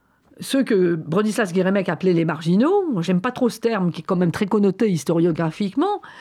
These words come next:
mais qui sont des gens habitant partout,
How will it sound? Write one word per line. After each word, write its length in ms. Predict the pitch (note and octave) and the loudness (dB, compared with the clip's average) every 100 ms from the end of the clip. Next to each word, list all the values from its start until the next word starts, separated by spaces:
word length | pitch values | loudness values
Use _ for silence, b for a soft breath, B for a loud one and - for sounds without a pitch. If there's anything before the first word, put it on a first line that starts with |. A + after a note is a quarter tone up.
| B B | B B
mais 100 | G#3 | -4
qui 240 | F#3+ A3 F#3+ - b b b | 0 0 -2 -10 b b b
sont 480 | - - D#4 C4+ F#3 _ _ b b b b b b b b _ _ _ _ - | -6 -2 0 0 -4 _ _ b b b b b b b b _ _ _ _ -2
des 180 | G#3 | 0
gens 160 | G3 B3+ | 2 0
habitant 320 | F#3 F#3 G3+ | 0 0 -2
partout, 400 | F#3 - - E4 | -2 -6 0 0